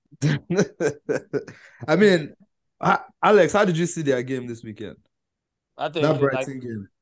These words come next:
Speaker 2: similar to the City game, business
Speaker 1: Yeah.
Speaker 2: as usual. Yeah, similar to the City game, business. But, but to be fair, it was a little bit tight for the first seventy-five, eighty minutes. 'Cause I think at eightieth minute, it was still two nil or two one. I can't remember.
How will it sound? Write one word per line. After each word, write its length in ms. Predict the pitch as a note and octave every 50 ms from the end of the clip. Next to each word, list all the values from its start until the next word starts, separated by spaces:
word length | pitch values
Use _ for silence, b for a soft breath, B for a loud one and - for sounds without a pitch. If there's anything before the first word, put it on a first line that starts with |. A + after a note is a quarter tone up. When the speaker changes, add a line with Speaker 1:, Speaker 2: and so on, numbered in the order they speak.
| _ _ _ _ _ _ _ _ _ _ _
Speaker 2:
similar 320 | - E3+ F3 F3+ F3 F3
to 120 | - -
the 100 | D3 D3+
City 340 | C#3+ - - D#3+ - - D3+
game, 340 | C#3 D3+ D3+ D#3 E3+ F3+ F#3+ - - A#2+
business 320 | A#2+ C#3+ C3+ D3 C#3+ A#2+
Speaker 1:
Yeah. 60 | - -
Speaker 2:
as 120 | D3+ C3+
usual. 320 | A#2+ C3 B2+ B2+ A#2+ A2+ - _ _ _ _ _ _ -
Yeah, 240 | D#3+ D3+ C3+ A2+ G2
similar 420 | - - F3 E3 E3 E3 D#3+ D#3
to 60 | D3
the 60 | C3+
City 300 | B2 - - D#3+ D3 C#3
game, 200 | C#3 C3 C#3+ C#3
business. 180 | C3+ C#3+ D3 C#3+
But, 300 | B2 D3+ C4 C#4 D4+ D4+ - _ _ _ _
but 220 | D#3 D#3+ F#3 F3+ -
to 60 | D3+
be 140 | E3 A3 G3
fair, 280 | - - G3 F3+ D3 - - _ _ _ _ _ _ _ _ _ _ _ _ _ _
it 40 | -
was 120 | C#3 B2 C#3+
a 40 | D#3+
little 180 | F3 F#3 F#3
bit 140 | D#3+ D3+ A#2
tight 380 | - D3+ D3 B2+ G#2 - - - _ _ _ _ _ _
for 80 | - C#3
the 60 | B2
first 320 | - - E3+ D3+ C#3+ -
seventy-five, 540 | - C#3+ C#3 C3+ C3 B2+ - - C#3 C3 B2+ -
eighty 240 | B2+ C3+ B2 - B2+
minutes. 380 | B2+ B2+ B2 A#2+ A2 - - b b b b b b _
'Cause 120 | - C#3
I 80 | D3 D3+
think 180 | D3 F#3+ F#3 F3
at 160 | E3 D3 -
eightieth 420 | - F3+ E3+ - - F3+ E3 C#3+ C#3+
minute, 340 | D3+ D#3 D3 C#3+ B2+ -
it 80 | - -
was 180 | C#3 C#3 C3 -
still 460 | - _ E3+ E3+ E3 D#3+ D3+ D3+ - _ _ _ _ _ _ _ _ _ _ _ _ _ _
two 200 | - F3 E3+ F3
nil 380 | F3 F3+ F#3 G3+ A#3+ C4+ - _ _ _ _ _ _ _ _
or 200 | - C3+ C#3 C#3
two 240 | C3+ - - - E3+
one. 240 | D#3 D#3 D#3 C#3+ B2+
I 40 | B2+
can't 240 | B2 - D#3 D3+ D3
remember. 400 | C#3 C#3 D3 C#3+ C3+ B2+ A2+